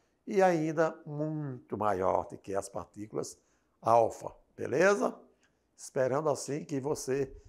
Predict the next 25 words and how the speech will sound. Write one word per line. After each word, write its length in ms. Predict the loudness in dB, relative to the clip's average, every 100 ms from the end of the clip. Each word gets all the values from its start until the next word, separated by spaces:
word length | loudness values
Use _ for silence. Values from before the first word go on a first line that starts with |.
| -20 -20
esteja 400 | -12 0 0 0
compreendendo 560 | -2 -2 -2 -2 -4 -4
o 20 |
que 80 | -6
eu 40 |
tô 140 | -4
falando, 400 | 2 4 4 2
né? 120 | 2 0
Porque 220 | 0 -2
nós 120 | -2
estamos 200 | -4 -2
falando 460 | 2 2 0 -6 -14 -18 -20 _ _
algo 580 | 2 6 8 6 -2 -10
que 180 | -8 -8
são 240 | -2 -2
emitidos 720 | 0 -4 -6 -4 -4 -6 -10 -16 _ _ _ -8
dos 260 | -6 -6
núcleos 580 | -4 -2 -2 2 2 2
dos 340 | 0 -6 -6 4
átomos, 520 | 8 8 6 -2 0
daí 260 | 4 4 2
porque 640 | -2 -4 -2 0 -2 -6 -20 _
chamamos 480 | -4 -2 -2 -4 -4
de 120 | -6
nucleotídeos. 960 | -4 -4 0 -2 0 2 2 0 -12